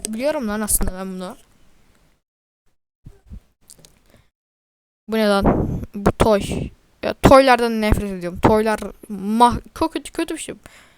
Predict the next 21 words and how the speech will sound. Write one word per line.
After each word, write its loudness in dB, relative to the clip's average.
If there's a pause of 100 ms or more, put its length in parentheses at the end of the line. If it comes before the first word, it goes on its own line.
(280)
Fun 8
Game 0
şeyini -10
niye -4
koymuşlar -10
anla-, -14 (480)
Oo. 4 (800)
Ben -6
bu -4
reisi -6
de -6
çok -12
seviyorum. -12
Bu -12
reisi -10
de -8
çok -14
seviyorum. -14 (600)
Ben -8
bu -2
reisi -8